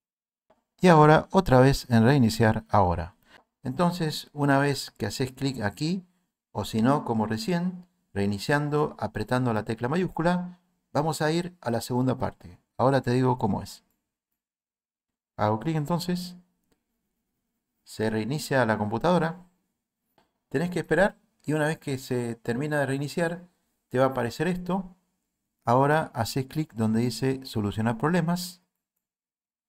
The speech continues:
Opciones avanzadas, Configuración de inicio. Clic ahí. Ahora clic en Reiniciar. Una vez que se reinicia otra vez, tenés que teclear F cuatro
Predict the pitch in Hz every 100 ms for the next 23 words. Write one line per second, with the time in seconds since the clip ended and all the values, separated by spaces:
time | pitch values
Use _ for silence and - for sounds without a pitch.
0 | _ _ - 127 - - 170 147 113 123
1 | - 196 190 180 - - - _ _ _
2 | _ _ _ - _ _ _ - 180 175
3 | 135 123 117 143 147 147 - _ _ _
4 | 131 123 101 - - - _ _ - 131
5 | - 101 95 - _ _ _ _ _ _
6 | _ _ _ 135 151 180 190 196 - _
7 | 156 190 - _ 120 117 147 147 131 -
8 | 92 - _ _ _ _ _ _ _ _
9 | _ _ _ _ - 139 143 143 139 -
10 | 127 123 123 143 131 131 131 147 202 -
11 | - _ - 123 147 143 135 131 113 98
12 | - _ _ _ _ _ - 175 185 180
13 | 185 185 196 226 -